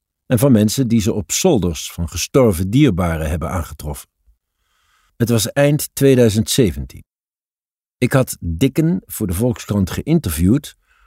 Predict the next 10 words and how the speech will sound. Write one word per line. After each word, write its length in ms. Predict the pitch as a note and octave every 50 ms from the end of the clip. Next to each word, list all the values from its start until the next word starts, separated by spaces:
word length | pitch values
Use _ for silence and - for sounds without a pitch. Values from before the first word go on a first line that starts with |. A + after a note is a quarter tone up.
| _ _ _
over 300 | - A#2+ A#2 G2+ A2 G#2+
een 260 | G#2+ G#2+ G#2+ A2 - _
aquarelletje 920 | - B2+ - - B2 A#2 A#2+ C3+ F#3 F#3 B2 F#2+ E2 - - D2+ - - _ _
dat 160 | - E2+ D#2 -
door 220 | - F2 F2 F2+ -
Adolf 480 | - B2 C3 C3 A2 G#2 F#2+ E2+ - -
Hitler 340 | - D#3+ - - G#2 F#2+ F2
geschilderd 520 | - A2+ - - - E3 A#2 E2+ D#2+ -
zou 160 | - C#2 C#2
zijn, 320 | - - - - - -